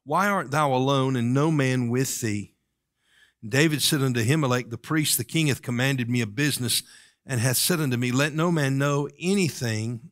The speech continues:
of the business whereabout I send thee and what I have commanded thee. And I have appointed my servants to such and such a place.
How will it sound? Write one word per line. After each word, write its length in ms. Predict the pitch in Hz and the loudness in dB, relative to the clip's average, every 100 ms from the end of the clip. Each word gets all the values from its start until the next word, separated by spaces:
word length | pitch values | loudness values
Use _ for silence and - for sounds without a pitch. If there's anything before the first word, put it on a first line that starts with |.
| - | -8
of 100 | 127 | -6
the 80 | 117 | -4
business 540 | 110 175 127 123 - | 0 0 0 -4 -4
whereabout 400 | 139 127 120 123 | -2 -2 -2 0
I 140 | 123 120 | -2 -2
send 440 | - - 165 127 | -2 0 -2 -2
thee 280 | 107 110 113 _ _ _ _ _ - | -2 -4 -6 _ _ _ _ _ -12
and 140 | 110 | -6
what 120 | 123 | -2
I 340 | 120 120 98 - _ _ _ _ | -2 -2 -4 -8 _ _ _ _
have 300 | 127 113 - | -4 -4 -6
commanded 600 | - 113 131 180 127 101 | -10 -2 0 0 -2 -6
thee. 260 | 104 101 - _ _ _ _ _ _ _ _ _ | -8 -10 -16 _ _ _ _ _ _ _ _ _
And 120 | 110 | -4
I 140 | 117 147 | 0 2
have 120 | 185 | 0
appointed 440 | 175 - 160 139 | -4 -2 0 0
my 180 | 123 123 | 0 0
servants 580 | 117 - 156 110 123 - | 2 2 0 0 -4 -4
to 100 | 127 | -4
such 360 | - 139 131 - | -2 -2 -4 -4
and 80 | |
such 200 | - 113 | -4 -4
a 60 | - | -8
place. 640 | - 151 131 113 - - | -6 -2 -2 -2 -4 -6